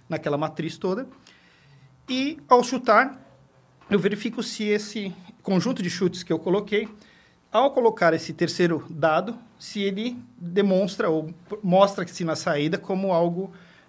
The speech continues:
é, eficiente ou, ou assertivo, né? Se der, se deu, bateu,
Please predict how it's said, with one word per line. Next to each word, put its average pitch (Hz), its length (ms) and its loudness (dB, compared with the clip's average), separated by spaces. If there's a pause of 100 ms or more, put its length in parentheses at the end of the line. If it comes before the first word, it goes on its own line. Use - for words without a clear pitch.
é, 139 680 0 (220)
eficiente 196 540 -2
ou, 131 120 -6 (200)
ou 151 280 -10 (120)
assertivo, 170 720 0
né? 165 160 -8 (760)
Se - 200 0
der, 226 320 4 (300)
se - 140 -8
deu, 160 320 2
bateu, 190 560 2